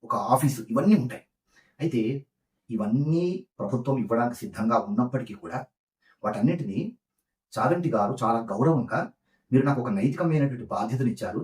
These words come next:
ఈ బాధ్యతను నేను నిర్వర్తించడానికి ఇలాంటివి ఏమి తీసుకోవాల్సినంత అవసరం ఏమీ లేదు, వీటిని నేను చిత్తశుద్ధితో పూర్తి చేయడమే నా బాధ్యత,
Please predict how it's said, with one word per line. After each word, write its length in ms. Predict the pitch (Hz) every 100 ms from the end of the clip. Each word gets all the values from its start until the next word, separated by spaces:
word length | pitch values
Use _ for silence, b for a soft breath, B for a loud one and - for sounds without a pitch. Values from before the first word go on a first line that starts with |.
| 127
ఈ 60 | 120
బాధ్యతను 480 | 104 127 160 180 170
నేను 140 | 151
నిర్వర్తించడానికి 880 | 120 113 156 156 135 - 95 - 196 311 - _ _ -
ఇలాంటివి 380 | 131 156 147 117
ఏమి 160 | 131 180
తీసుకోవాల్సినంత 600 | - 160 175 160 147 143
అవసరం 400 | 131 131 143 156
ఏమీ 160 | 131 107
లేదు, 200 | 101 175 - b b
వీటిని 220 | 127 147
నేను 140 | 143 123
చిత్తశుద్ధితో 580 | 127 123 202 139 170
పూర్తి 360 | 180 - 143 165
చేయడమే 400 | 151 143 147 202
నా 140 | 208 113
బాధ్యత, 420 | - 101 117